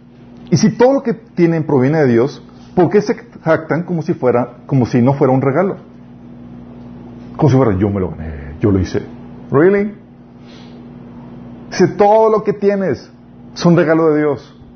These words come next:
¿Puedes presumir eso? En lo más mínimo.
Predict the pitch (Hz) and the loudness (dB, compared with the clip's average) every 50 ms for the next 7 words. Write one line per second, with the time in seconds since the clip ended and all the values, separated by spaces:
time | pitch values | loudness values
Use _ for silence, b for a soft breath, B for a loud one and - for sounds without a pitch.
0 | - - - - - - - - - - - - - - - - - - - - | -20 -20 -20 -20 -20 -20 -20 -20 -20 -20 -20 -20 -20 -20 -20 -20 -20 -18 -18 -18
1 | - - - - - - - 170 190 185 196 151 156 175 180 170 180 175 - 202 | -18 -18 -18 -18 -14 -6 0 0 2 2 2 0 2 2 2 2 0 0 -2 -6
2 | 208 214 - - - - - - - - - - - 110 104 98 98 95 90 87 | -10 -10 -16 -20 -20 -20 -20 -20 -20 -20 -18 -8 -4 -2 0 0 0 0 0 0
3 | 82 76 73 73 | -2 -4 -6 -10